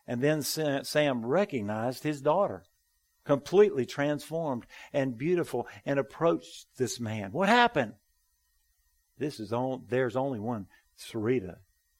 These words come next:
His way of saying the words gave them a special significance. Perhaps you wish to say, "She doesn't look the way that she, you say she looked before." The villagers all made fun of you because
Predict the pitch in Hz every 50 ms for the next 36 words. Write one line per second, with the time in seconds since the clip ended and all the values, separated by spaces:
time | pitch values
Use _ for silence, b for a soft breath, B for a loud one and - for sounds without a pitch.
0 | _ _ _ _ _ - 123 110 107 139 151 147 135 120 - - - 143 139 139
1 | 127 120 117 117 123 135 139 131 117 90 98 98 92 127 135 147 151 143 110 107
2 | 107 101 104 98 - - - - 147 143 135 - 120 107 - - - 113 95 110
3 | 127 131 - - - 107 - - - _ - 107 101 - 123 131 127 104 - -
4 | - - - 120 113 113 123 117 95 - - - - b b b b b b b
5 | b b b 120 107 - - 139 131 127 120 - - 127 120 98 95 127 135 139
6 | 131 131 - - 113 123 156 151 - - - _ _ 107 101 95 107 117 120 117
7 | 107 101 95 - _ _ _ _ _ _ _ _ _ _ _ _ _ _ _ _
8 | - 117 104 - - - - 113 107 101 104 104 - - - 117 110 101 - -
9 | 110 95 95 110 113 117 87 92 87 - - 135 143 131 - - - _ _ _
10 | _ _ _ _ _ _ _ _ _ _ _ _ _ _ _ _ - 107 117 104
11 | 117 170 180 165 143 113 - 110 104 90 117 123 143 165 175 180 143 160 160 160
12 | 151 - - - - 160 160 147 117 101 98 95 _ b b b b b b 120
13 | 107 92 104 110 123 120 104 117 107 - 127 117 110